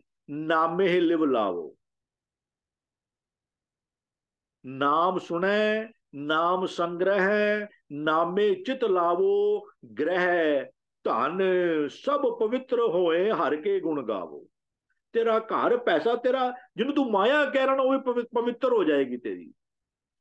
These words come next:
"ਤਿਨ ਕਾ ਖਾਧਾ ਪੈਦਾ ਮਾਇਆ ਸਭ ਪਵਿੱਤ ਹੈ, ਜੋ ਨਾਮ ਹਰ ਰਾਤੇ।" ਇੱਕ ਜਿਹੜਾ ਸ-, ਅਸੀਂ ਸ਼ਬਦ ਕਈ ਵਾਰ ਸਾਡੇ ਵਿਚਾਰ ਅਧੀਨ ਆਉਂਦਾ ਨਾ, ਵੀ ਜਿੱਥੇ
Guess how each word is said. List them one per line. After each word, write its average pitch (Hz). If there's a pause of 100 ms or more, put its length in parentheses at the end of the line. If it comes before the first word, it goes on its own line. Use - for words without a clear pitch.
(140)
"ਤਿਨ 220
ਕਾ 220
ਖਾਧਾ 240
ਪੈਦਾ 214
ਮਾਇਆ 208
ਸਭ 262
ਪਵਿੱਤ 220
ਹੈ, 165 (240)
ਜੋ 202
ਨਾਮ 185
ਹਰ 139
ਰਾਤੇ।" 107 (4000)
ਇੱਕ 202
ਜਿਹੜਾ 233
ਸ-, -
ਅਸੀਂ 190
ਸ਼ਬਦ 185 (540)
ਕਈ 185
ਵਾਰ 196
ਸਾਡੇ 185
ਵਿਚਾਰ 165
ਅਧੀਨ 180
ਆਉਂਦਾ 156
ਨਾ, 233
ਵੀ 220
ਜਿੱਥੇ 196